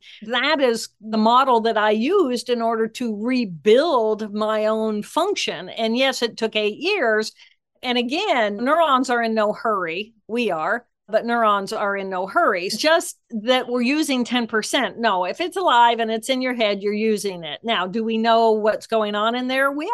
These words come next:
actually know quite a bit about what these different cells are doing, but then it gets very complex 'cause it's like everybody is talking to everybody in there, influencing everybody. And so then it gets pretty complex.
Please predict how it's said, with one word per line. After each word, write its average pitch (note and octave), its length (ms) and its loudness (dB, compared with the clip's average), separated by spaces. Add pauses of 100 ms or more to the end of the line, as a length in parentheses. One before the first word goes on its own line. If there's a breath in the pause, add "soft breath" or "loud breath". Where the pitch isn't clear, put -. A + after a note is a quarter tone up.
(120)
actually B3 440 -4
know A3+ 380 0
quite G#3 320 -2
a G#3+ 60 -4
bit G3+ 360 -6
about F#3 380 -2
what G3+ 160 -4
these G3+ 240 -10
different G3+ 320 -6
cells F3+ 340 -4
are F3+ 80 -6
doing, G3+ 460 0 (340 loud breath)
but A#3+ 260 2
then C4 140 2
it A#3+ 120 -2
gets A3+ 180 -2
very A3 220 -2
complex A#3 760 -2
'cause A#3 160 0
it's A3 200 -2
like G#3+ 200 0
everybody G3+ 640 0
is G3+ 160 -4
talking G3+ 360 -2
to F3+ 120 -2
everybody F#3+ 560 -2
in F3+ 140 -6
there, F3+ 320 -6
influencing G#3 760 -6
everybody. F3 560 -6
And G3+ 120 -8
so G#3 160 -4
then F#3 180 -4
it F#3+ 100 -6
gets F3 300 -6
pretty F#3 260 -6
complex. G3 840 -4